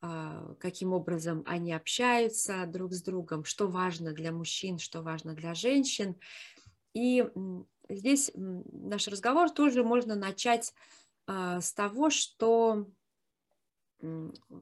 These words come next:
в обществе в целом есть разговор о гендерных различиях. Да?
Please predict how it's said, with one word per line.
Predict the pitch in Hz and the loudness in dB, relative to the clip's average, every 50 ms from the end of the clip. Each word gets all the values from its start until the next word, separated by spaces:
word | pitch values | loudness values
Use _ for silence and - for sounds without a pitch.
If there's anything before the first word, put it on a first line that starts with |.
| 185 185 - _ _ _ | -20 -20 -20 _ _ _
в | - - - 185 - - | -14 -14 -14 -12 -4 2
обществе | - 285 311 294 - - 214 - - - 180 | 4 4 4 4 2 -2 -2 -2 -2 -6 -8
в | - - | -8 -6
целом | - - - 196 180 165 151 151 143 151 | -6 -2 0 0 0 0 0 -2 -4 -4
есть | 175 254 262 247 - - | -2 0 0 -2 -2 -6
разговор | 180 175 170 - 170 170 165 196 214 214 - - - | -8 -8 -6 -6 -6 -4 -2 -2 -4 -4 -4 -6 -8
о | 185 185 190 190 196 196 190 _ - - - - - _ - | -8 -6 -6 -6 -6 -8 -10 _ -20 -20 -20 -20 -18 _ -2
гендерных | 175 185 202 190 180 185 185 175 180 175 - - | 2 2 4 4 4 0 0 0 -2 -4 -4 -4
различиях. | 180 185 170 180 180 175 160 - - - - 151 151 - _ _ _ _ _ _ _ _ _ _ _ _ _ _ _ _ _ _ _ _ _ _ _ _ | -4 -2 -2 0 0 0 0 -2 -4 -6 -6 -8 -12 -14 _ _ _ _ _ _ _ _ _ _ _ _ _ _ _ _ _ _ _ _ _ _ _ _
Да? | 196 202 220 | -14 -12 -12